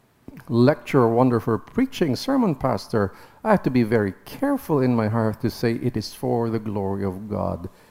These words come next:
And there is nothing good in me. If I was able to deliver a good one,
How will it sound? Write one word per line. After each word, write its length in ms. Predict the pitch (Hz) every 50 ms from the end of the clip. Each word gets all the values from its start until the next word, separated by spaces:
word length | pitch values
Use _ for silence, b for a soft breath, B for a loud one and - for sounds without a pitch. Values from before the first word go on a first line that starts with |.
| b b b -
And 180 | 87 82 82
there 160 | 82 98 98
is 140 | 92 90 90
nothing 520 | 101 120 - - - 190 180 175 175 160 135
good 220 | 120 127 120 104
in 180 | 101 98 98 92
me. 140 | 95 101
If 120 | 98 95 -
I 200 | 85 90 110 123
was 280 | 123 123 131 127 120
able 320 | 135 127 123 127 123 127 117
to 140 | - 131 117
deliver 440 | 113 113 110 110 113 104 107 113
a 40 | 107
good 340 | 101 101 98 110 123 107 104
one, 300 | 98 98 101 98 95